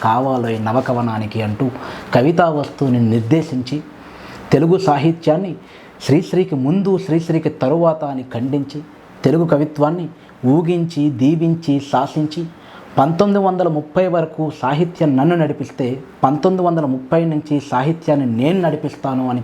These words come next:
చెప్పి, "ఈ దశాబ్దం నాది" అని ప్రకటించుకున్న నవయుగ కవి వైతాళికుడు శ్రీశ్రీ గురించి ఆయన జయంతి సందర్భంగా కొన్ని విషయాలు ముచ్చటించుకుందాం.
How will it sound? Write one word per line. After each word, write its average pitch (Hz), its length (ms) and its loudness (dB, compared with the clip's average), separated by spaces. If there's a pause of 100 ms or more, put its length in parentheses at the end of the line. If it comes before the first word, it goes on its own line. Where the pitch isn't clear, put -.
చెప్పి, 135 300 -2 (340)
"ఈ 135 180 6
దశాబ్దం 151 580 0
నాది" 160 340 0
అని 151 140 -2
ప్రకటించుకున్న 139 920 -2 (340)
నవయుగ 131 600 2
కవి 139 300 -2
వైతాళికుడు 127 640 -2
శ్రీశ్రీ 127 440 0
గురించి 120 500 -2 (300)
ఆయన 117 200 4
జయంతి 131 380 2
సందర్భంగా 117 680 0 (160)
కొన్ని 151 280 4
విషయాలు 127 360 0
ముచ్చటించుకుందాం. 110 760 -2